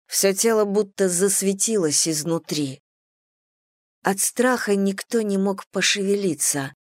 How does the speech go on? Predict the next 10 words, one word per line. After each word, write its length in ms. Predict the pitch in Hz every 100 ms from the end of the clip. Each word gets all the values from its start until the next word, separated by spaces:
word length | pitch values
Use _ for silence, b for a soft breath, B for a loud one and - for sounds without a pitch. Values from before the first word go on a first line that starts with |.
| _ _ _
и 140 | - 170
все 220 | - 214
они 180 | 196 185
замерли 480 | 190 202 180 170 170
в 80 |
ожидании 520 | 170 170 175 185 180 165
того, 340 | 170 170 202
что 300 | 190 - 180
произойдет 920 | - 170 160 147 160 156 170 160 156
дальше. 600 | 180 151 131 - 139 139